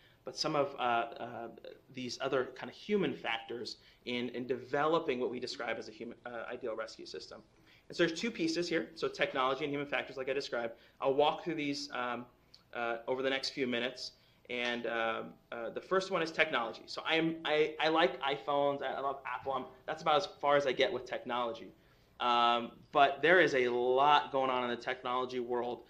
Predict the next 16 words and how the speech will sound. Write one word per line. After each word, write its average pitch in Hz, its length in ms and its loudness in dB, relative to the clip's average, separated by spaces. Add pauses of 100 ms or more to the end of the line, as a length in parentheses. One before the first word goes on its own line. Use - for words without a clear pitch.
(100)
that 117 120 -4
we 131 140 0
are, 127 100 6
again, 131 320 2
not 120 200 -4
tapping 120 340 -6
into. 107 200 -14
We 131 100 -10
were 139 80 -2
just 139 220 -8
talking 143 340 -2
about 131 300 -2
pagers. 139 480 -4 (480)
At 127 100 2
our 156 140 6
hospital, 147 720 2